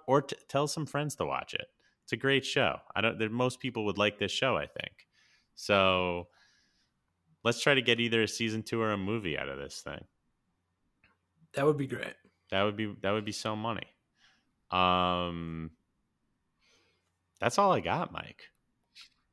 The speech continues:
Speaker 2: That's, that's it. I think, you know, we gave you three top five lists. I'm sure you think we're wrong about everything. So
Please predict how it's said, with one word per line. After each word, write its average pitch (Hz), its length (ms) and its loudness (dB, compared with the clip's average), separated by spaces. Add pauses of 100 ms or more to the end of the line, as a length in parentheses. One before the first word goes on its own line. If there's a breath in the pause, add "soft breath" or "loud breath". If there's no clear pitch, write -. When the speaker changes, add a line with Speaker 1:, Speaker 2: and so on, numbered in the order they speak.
Speaker 2:
That's, 160 320 2
that's 170 300 2
it. 175 220 4
I 123 40 -6
think, 156 400 -2 (160)
you 165 120 0
know, 127 140 -2
we 123 180 -4
gave 160 260 6
you 135 60 -6
three 165 320 2
top 147 280 0
five 120 320 -4
lists. - 600 -6 (380)
I'm 131 80 -4
sure 160 300 0
you 165 140 2
think 147 300 -2
we're 135 120 2
wrong 131 260 2
about 127 220 0
everything. 117 580 -4 (580)
So 120 640 -2